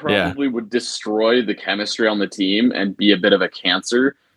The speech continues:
Speaker 2: to the
Speaker 1: Again,
Speaker 2: chemistry
Speaker 1: you were
Speaker 2: the team
Speaker 1: just,
Speaker 2: has.
Speaker 1: you were just a, uh, propaganda machine for the front office.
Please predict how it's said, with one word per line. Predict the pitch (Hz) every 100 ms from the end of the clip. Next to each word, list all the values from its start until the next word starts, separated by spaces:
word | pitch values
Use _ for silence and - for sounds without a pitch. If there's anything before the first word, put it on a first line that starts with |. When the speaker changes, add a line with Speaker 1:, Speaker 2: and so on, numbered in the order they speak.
| -
Speaker 2:
to | 104
the |
Speaker 1:
Again, | 104
Speaker 2:
chemistry | 110 110 95 107
Speaker 1:
you |
were | 107
Speaker 2:
the | 101
team | 101
Speaker 1:
just, | 101 95
Speaker 2:
has. | 80 62 - - -
Speaker 1:
you | - 104 117
were | 101 85 - _ - 90
just | 95 101 95 -
a, | 95 92 90
uh, | 87 85 82 80 - _ _ _ _ _ -
propaganda | 107 113 92 92 101 95
machine | 80 - 85
for | 78 78
the |
front | 76 80 80
office. | 73 78 - -